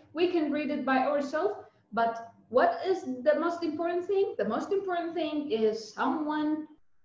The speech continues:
to teach. We want someone to teach, to teach us, to explain for us. So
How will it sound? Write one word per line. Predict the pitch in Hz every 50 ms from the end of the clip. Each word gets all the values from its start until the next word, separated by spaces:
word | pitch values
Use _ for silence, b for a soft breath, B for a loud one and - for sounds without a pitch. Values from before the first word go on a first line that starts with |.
| _ _ _ _ _ -
to | 254 254 -
teach. | - 262 262 226 196 - - - - - _ _ -
We | 247 247 254
want | 254 254 262 262 262 254
someone | - 247 240 262 262 277 294 294 262 254
to | 247 -
teach, | - 262 - - - - - - - _ _ _ _ _ _ _ _ - -
to | 240 220
teach | - 302 320 339 311 - - 262
us, | 285 302 294 294 285 - -
to | 254 -
explain | 233 214 - - - - 240 220 233 269 302 302 294 262 294
for | 294 285 285 277
us. | 254 269 277 269 269 269 269 269
So | - 226 220 220 220 220 220 220 214 -